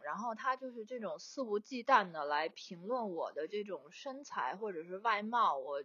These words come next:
对我来说是一种很冒犯的感觉。就我觉得你，你不是说把我当成一个很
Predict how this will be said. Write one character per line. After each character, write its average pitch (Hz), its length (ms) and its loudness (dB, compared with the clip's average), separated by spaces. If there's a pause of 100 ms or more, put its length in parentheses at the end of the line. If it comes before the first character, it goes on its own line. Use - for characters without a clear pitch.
(140)
对 269 100 0
我 180 140 2
来 135 160 -4
说 220 160 -12
是 240 120 -12
一 226 80 -6
种 202 220 -8
很 160 180 -10 (220)
冒 220 260 6
犯 175 280 -2
的 143 80 -16
感 123 240 -14
觉。 139 240 -20
就 190 320 -8 (840)
我 185 140 2
觉 175 220 0
得 214 180 2
你， 170 440 -10
你 175 160 -4
不 190 160 0
是 247 160 -2
说 247 200 4
把 208 220 6
我 170 140 6
当 214 200 -2
成 202 200 -4
一 196 80 -6
个 202 160 0
很 131 500 -8